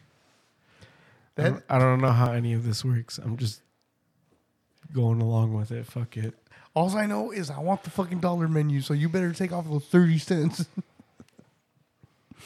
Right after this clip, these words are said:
Speaker 1: Okay, for sure. All right, cool. So how much is it gonna be? A dollar thirty. Why? Tax. <laughs> Ah, damn, dude.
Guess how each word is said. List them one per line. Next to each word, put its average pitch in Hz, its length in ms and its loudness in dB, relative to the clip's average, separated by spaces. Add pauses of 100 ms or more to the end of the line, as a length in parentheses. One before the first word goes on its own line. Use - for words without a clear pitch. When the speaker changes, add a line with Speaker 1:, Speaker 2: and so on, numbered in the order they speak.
(560)
Speaker 1:
Okay, 151 420 -2 (340)
for 160 140 -2
sure. 143 400 -4 (720)
All 160 100 4
right, 151 340 2
cool. 143 200 4
So 147 140 -2
how 147 120 4
much 151 220 -2
is 139 120 -8
it - 20 -4
gonna 139 140 -4
be? 139 180 -4 (100)
A - 80 -8
dollar 135 320 -2
thirty. 135 320 -4 (120)
Why? 185 340 0 (220)
Tax. 131 400 -4 (340)
<laughs> - 60 -20 (3500)
Ah, 156 400 -2
damn, 151 300 -4
dude. 135 300 -4